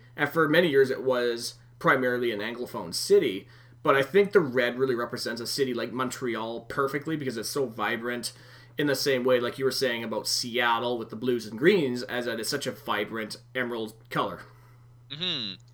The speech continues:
Speaker 2: And coming to Ottawa, that's,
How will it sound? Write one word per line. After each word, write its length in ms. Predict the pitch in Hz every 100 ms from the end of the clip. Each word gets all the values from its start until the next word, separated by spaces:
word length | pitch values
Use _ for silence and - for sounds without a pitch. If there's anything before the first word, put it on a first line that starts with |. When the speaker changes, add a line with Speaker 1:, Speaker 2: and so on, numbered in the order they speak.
| - - - - - - -
Speaker 2:
And 540 | 123 120 113 110 - - - - -
coming 240 | - 226 311
to 80 | -
Ottawa, 460 | 85 123 202 120 80
that's, 400 | 107 117 - -